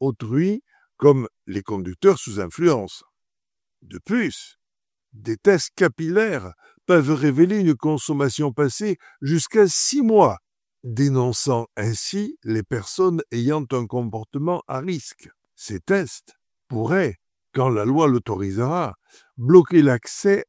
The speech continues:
à des permis de conduire, à des diplômes ou des fonctions publiques. Imaginons l'impact. Moins de consommation dans les lycées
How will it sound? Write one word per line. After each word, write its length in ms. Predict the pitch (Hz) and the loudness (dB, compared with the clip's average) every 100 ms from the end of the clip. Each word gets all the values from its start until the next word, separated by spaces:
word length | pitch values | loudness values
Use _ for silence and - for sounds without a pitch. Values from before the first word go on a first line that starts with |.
| _ - | _ -8
à 120 | 110 | -6
des 120 | 101 | -6
permis 380 | - 107 104 123 | -8 -8 -4 -2
de 80 | 123 | -2
conduire, 600 | 160 175 202 175 104 92 _ _ - | -4 -4 -2 -2 -4 -10 _ _ -12
à 160 | - | -8
des 140 | 98 113 | -6 -4
diplômes 640 | 143 196 214 156 110 87 _ _ - | -4 4 4 4 0 -6 _ _ -2
ou 120 | 180 | 6
des 140 | 156 147 | 6 6
fonctions 440 | 165 - - 156 | 2 0 0 -2
publiques. 580 | 120 175 208 160 - 78 _ - | -4 -4 -2 -2 -4 -16 _ -14
Imaginons 720 | 170 196 101 - 113 156 175 | -4 -2 -2 -4 -2 0 2
l'impact. 560 | 127 156 147 196 120 - _ _ _ _ _ - | 0 -2 -4 -6 -8 -16 _ _ _ _ _ -6
Moins 300 | 113 147 147 | 0 2 4
de 140 | 131 | 0
consommation 800 | 113 127 - 123 104 101 - 170 | 0 -4 -4 -6 -6 -8 -6 -6
dans 180 | 127 117 | -4 -4
les 120 | 101 | -4
lycées 560 | 101 120 - 196 214 | -6 -6 -4 -2 -2